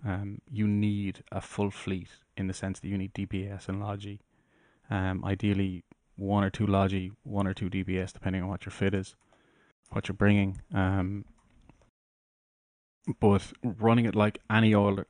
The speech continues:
other site you would find in the wormhole will get you those rats killed after twenty minutes and will allow you to mine out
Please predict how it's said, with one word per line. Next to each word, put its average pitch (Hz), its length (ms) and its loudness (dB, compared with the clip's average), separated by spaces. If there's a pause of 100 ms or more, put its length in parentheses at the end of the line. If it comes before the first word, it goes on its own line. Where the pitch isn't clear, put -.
other 101 240 4
site 92 480 -4
you 104 80 -4
would 95 100 -2
find 98 420 -4
in 104 200 4
the 95 80 2
wormhole 92 460 -6 (720)
will 104 300 4
get 98 300 -2
you 98 100 -4
those 95 220 -2
rats 95 280 -4
killed 95 320 -4
after 98 280 -8
twenty 95 320 -4
minutes 95 420 -6
and 95 180 0
will 95 140 2
allow 95 160 2
you 92 160 -2
to 92 180 -8
mine 95 260 0
out 90 220 -4